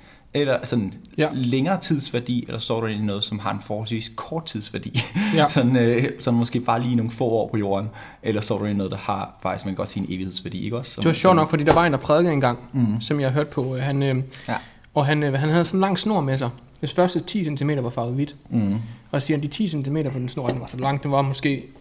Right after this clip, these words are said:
Speaker 2: tyve meter lang, ikke? Men de første ti centimeter var farvet hvidt, og han siger, de første ti centimeter her, der er hvide,
Speaker 1: Ja.
Speaker 2: det repræsenterer jeres liv her på jorden.
Speaker 1: Ja.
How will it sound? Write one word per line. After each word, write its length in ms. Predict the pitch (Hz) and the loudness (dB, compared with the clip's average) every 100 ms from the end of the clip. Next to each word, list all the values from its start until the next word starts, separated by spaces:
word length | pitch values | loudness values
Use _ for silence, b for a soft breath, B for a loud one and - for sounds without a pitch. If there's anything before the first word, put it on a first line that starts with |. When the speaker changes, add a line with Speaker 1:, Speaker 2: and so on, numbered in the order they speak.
| - - | -16 -4
Speaker 2:
tyve 220 | - 165 | 2 4
meter 220 | 160 131 | 2 0
lang, 240 | 127 127 | -2 -2
ikke? 120 | 127 - | -4 -4
Men 100 | 131 | -4
de 40 | |
første 220 | 131 160 | -2 -4
ti 120 | - 180 | -2 -2
centimeter 220 | 151 143 | 0 0
var 60 | 127 | 0
farvet 140 | 131 | -2
hvidt, 100 | 151 | 0
og 40 | 156 | 0
han 60 | |
siger, 120 | 139 139 | 0 0
de 60 | |
første 360 | 135 175 180 - | 2 2 4 2
ti 120 | 196 | 0
centimeter 640 | - - - 143 147 160 | -4 -6 -2 0 2 0
her, 120 | 135 135 | 0 -2
der 80 | |
er 40 | 131 | 0
hvide, 260 | 147 165 180 B B | 0 0 -2 B B
Speaker 1:
Ja. 120 | 117 - | -2 2
Speaker 2:
det 100 | 156 | 2
repræsenterer 500 | 147 139 147 135 151 | 2 -2 -2 0 0
jeres 160 | 131 | 0
liv 140 | 156 143 | 0 0
her 60 | |
på 100 | 123 127 | 0 -4
jorden. 240 | 120 123 - | -4 -8 -2
Speaker 1:
Ja. 120 | 120 | -2